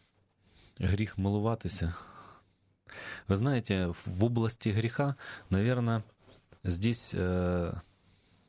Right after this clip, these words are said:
правильнее всего будет состояние нашего сердца. Просканировать сердце того, кто стоит и любуется, очень сложно. И, наверное,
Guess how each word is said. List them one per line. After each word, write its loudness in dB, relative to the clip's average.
правильнее 2
всего 0
будет 0
состояние 2
нашего 2
сердца. 0
Просканировать 2
сердце 0
того, 2
кто -4
стоит 0
и 0
любуется, 0
очень 2
сложно. 0
И, 2
наверное, 2